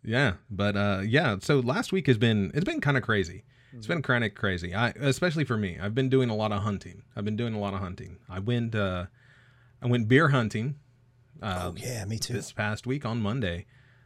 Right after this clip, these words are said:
Speaker 1: I, I went to, uh, our local brewery, Saint Arnold's, uh, probably the, the most popular local brewery we have here in, in Texas, and I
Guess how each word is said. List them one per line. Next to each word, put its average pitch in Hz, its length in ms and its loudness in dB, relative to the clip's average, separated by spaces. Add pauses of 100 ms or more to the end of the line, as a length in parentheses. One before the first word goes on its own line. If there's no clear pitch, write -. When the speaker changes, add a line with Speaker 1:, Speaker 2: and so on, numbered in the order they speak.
(140)
Speaker 1:
I, 95 380 -6
I 107 80 -6
went 104 320 -6
to, 101 320 -2
uh, 87 140 -4 (100)
our 92 180 -4
local 95 380 -4
brewery, 104 480 0
Saint 95 340 -4
Arnold's, 104 640 -8
uh, 87 160 -6
probably 90 280 -4
the, 87 260 -6
the 90 80 -8
most 90 200 -6
popular 98 420 -2
local 98 280 -4
brewery 98 420 0
we 101 120 -2
have 95 220 -4
here 95 160 -2
in, 87 180 -8 (500)
in 87 200 -4
Texas, - 500 -8
and 90 300 -4 (1120)
I 101 400 2